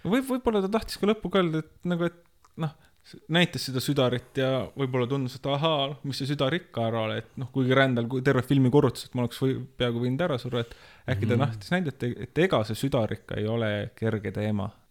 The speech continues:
Speaker 1: Et noh, see, see võtab. <laughs>
Speaker 2: Jaa,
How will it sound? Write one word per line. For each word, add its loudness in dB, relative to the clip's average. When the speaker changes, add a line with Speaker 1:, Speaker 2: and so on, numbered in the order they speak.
Speaker 1:
Et -6
noh, -2
see, 0
see 2
võtab. 6
<laughs> -2
Speaker 2:
Jaa, -4